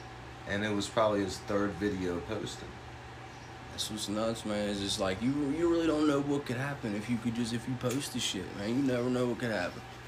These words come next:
Speaker 1: Yeah, and his songs, he has such a unique kind of style that I think he's already differentiating, <laughs> differentiating, ah, I don't know that word.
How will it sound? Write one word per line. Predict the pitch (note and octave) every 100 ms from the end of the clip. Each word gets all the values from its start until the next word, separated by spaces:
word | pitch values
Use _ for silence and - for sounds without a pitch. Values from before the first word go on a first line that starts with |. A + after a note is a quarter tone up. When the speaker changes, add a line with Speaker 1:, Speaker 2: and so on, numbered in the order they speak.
| - - - - -
Speaker 1:
Yeah, | -
and | C3+
his | D3 D3
songs, | D#3+ D3+ C3+
he | C#3
has | C#3+ C3
such | - C3+ C3
a |
unique | B2+ A#2+ A#2 B2 A2
kind | B2 A2
of | A2+
style | - C3+ B2+
that | G#2 F#2+
I | G2
think | - A#2 F#2+ F#2
he's | A#2 A2+
already | A2+ A2 G#2+ G2+ G2 F#2+ E2 - -
differentiating, | A#2 A2 - A2 A2 G#2+ - F#2+ F2 D#2+ - - - -
<laughs> | - - - -
differentiating, | A2 - A2+ G#2 F#2+ - G2 F#2+ F2+ - - -
ah, | G#2+ G2+ F#2
I |
don't | F#2+ F#2+
know | F2+
that | F2
word. | F2